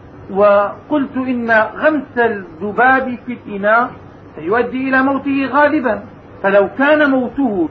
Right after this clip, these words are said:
في الماء يؤدي إلى تنجيس الماء لما استفدنا شيئا من غمسه،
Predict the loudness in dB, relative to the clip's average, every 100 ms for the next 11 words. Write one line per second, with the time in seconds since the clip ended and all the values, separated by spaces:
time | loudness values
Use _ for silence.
0 | -4 -4 0 2 2 0 -6 -4 -4 -4
1 | -8 -8 0 2 2 -2 -2 -4 -6 -10
2 | 0 2 4 2 0 0 -4 -2 -4 -2
3 | -2 -2 -2 -2 -2 -4 -4 -6